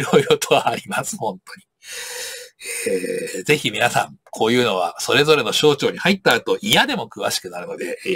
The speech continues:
ー、嫌でも詳しくなります。はい、えー、続いて参ります。えーと、国土交通省に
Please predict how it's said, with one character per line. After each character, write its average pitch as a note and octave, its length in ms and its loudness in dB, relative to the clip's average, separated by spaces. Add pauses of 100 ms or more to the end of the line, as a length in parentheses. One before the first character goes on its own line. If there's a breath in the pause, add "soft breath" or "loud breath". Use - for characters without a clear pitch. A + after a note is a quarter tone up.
ー、 - 80 -8
嫌 D3+ 240 2
で D4+ 80 0
も - 160 0 (120)
詳 - 120 -4
し - 60 -4
く - 100 -10
な F3 80 -12
り - 80 -20
ま - 80 -18
す。 - 200 -18 (1160 loud breath)
は - 100 6
い、 E3 100 0
え E3 60 4 (140)
ー、 E3 60 0
続 F3 220 6
い F3+ 80 6
て E3 180 4
参 C3 320 4
り A2+ 180 -2
ま C3+ 160 2
す。 - 200 -4
え A2 100 2
ー G#2 60 -6
と、 A#2 100 -8
国 - 240 0
土 A#3+ 220 8
交 A#3+ 280 8
通 A#3 360 4
省 B2+ 460 6
に C#3+ 200 0